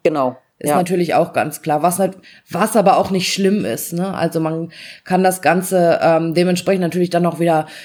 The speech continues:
Speaker 2: wieder aufbauen. Ich denke, Gesundheit geht einfach vor.
Speaker 1: Ja.
Speaker 2: Und man sollte da wirklich auch so vernünftig sein und, ähm, dementsprechend das Training anpassen. Deswegen finde ich auch gut, dass du sagst, hey, pass auf, ich hab das Training reduziert. Ich muss jetzt erstmal gucken, dass ich wieder, äh, in Schuss komme.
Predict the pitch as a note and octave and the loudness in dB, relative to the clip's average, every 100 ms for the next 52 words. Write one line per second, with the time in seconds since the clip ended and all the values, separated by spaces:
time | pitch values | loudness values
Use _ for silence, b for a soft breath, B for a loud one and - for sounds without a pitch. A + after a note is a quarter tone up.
0 | B - - B2 F3+ F3+ C#3 D3 D#3+ F3 | B 0 2 4 2 2 2 2 -2 -2
1 | F3 F3+ F3+ F3+ A3+ A3 F3+ G#3+ A#2+ F#3+ | -2 0 2 2 4 2 2 0 2 0
2 | F#3+ F3+ - G3 G3 B3+ D4 - b b | 0 -4 0 2 4 2 -2 -12 b b
3 | b D#3 - G3 G3 G3+ G3+ G3+ F#3+ F#3+ | b 2 2 2 4 4 2 2 2 2
4 | G3 G#3+ B2 F3 F#3 G#3 G#3 F#3+ F#3 G#3+ | 0 -2 0 0 -2 -2 0 0 2 0
5 | - F#3 - E3 E3+ F#3+ F#3+ - F3 F3 | -2 -4 0 2 2 2 -2 0 0 2
6 | F3 - D3+ E3 E3 E3 B B B - | -2 0 2 2 0 -4 B B B 0
7 | F3+ F#3+ - F#3 E3+ E3+ - F#3 F3 A#2 | 2 2 0 0 0 -2 0 2 2 2
8 | F3 E3 D#3+ D#3+ D#3 E3 E3+ E3+ E3 - | 0 -2 0 -2 0 -2 0 -2 -2 -2
9 | D#3+ E3 F3+ F3+ F3 F3+ D#3 E3+ - E3 | -2 -2 -2 0 0 0 0 -2 0 -2
10 | E3+ E3 D#3 E3 - E3+ D#3+ - F3+ F3 | 0 -2 -2 -2 -6 -4 -4 -2 0 2
11 | E3+ E3+ E3+ F#3 F3 - F#3+ F3+ F#3 - | 2 0 2 2 2 0 2 2 0 -2
12 | F#3 F3+ - - F3+ F3 D#3+ F3+ E3+ E3 | -2 -2 -2 0 0 0 -2 0 0 -2
13 | F3 E3+ E3 D#3 - E3 E3 - F3 A3 | -4 2 4 4 4 2 0 0 0 -2
14 | - A3 G3 G3 | 0 0 2 0